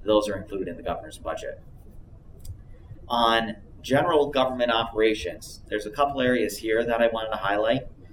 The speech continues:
There is an inclusion of forty-four million dollars in brand new funding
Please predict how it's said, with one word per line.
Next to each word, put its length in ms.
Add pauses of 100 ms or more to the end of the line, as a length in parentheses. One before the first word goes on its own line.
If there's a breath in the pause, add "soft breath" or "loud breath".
(580 loud breath)
There 580
is 460 (120)
an 120
inclusion 480
of 180
forty-four 680
million 360
dollars 520
in 140
brand 280
new 140
funding 540